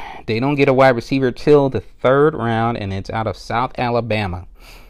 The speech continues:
No disrespect to South Alabama, but I figured they would have stocked up and gotten better at wide receiver first. I get the offensive line was also an issue for them as far as health-wise.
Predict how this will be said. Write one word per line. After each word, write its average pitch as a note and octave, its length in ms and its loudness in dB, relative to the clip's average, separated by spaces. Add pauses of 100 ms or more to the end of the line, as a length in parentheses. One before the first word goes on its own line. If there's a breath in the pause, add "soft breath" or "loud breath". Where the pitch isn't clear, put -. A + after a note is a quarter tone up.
(180 soft breath)
No A2+ 200 0
disrespect A#2 500 -4
to A2 60 -4
South A2 300 0
Alabama, A#2 500 -2
but G#2 160 -6
I F#2+ 40 -8
figured G#2+ 300 -6
they G#2 80 -6
would F#2+ 140 -8
have F#2 100 -10
stocked G#2+ 400 -4
up G#2+ 320 -6 (320 soft breath)
and G#2 240 -6
gotten G#2+ 360 0
better G#2+ 420 0 (240)
at G#2+ 180 -4
wide G#2+ 240 2
receiver G#2 360 -6
first. G2+ 320 -4
I G#2 120 -6
get G#2+ 280 -6
the A#2 140 0
offensive A#2 500 -2
line A2+ 240 -2
was A2 160 -4
also A2+ 720 -4 (320 soft breath)
an A2+ 240 -4
issue A#2 340 -4
for G#2+ 180 -4
them F#2+ 320 -6 (500)
as - 120 -12
far G2 200 0
as F#2+ 100 -4
health-wise. - 840 -8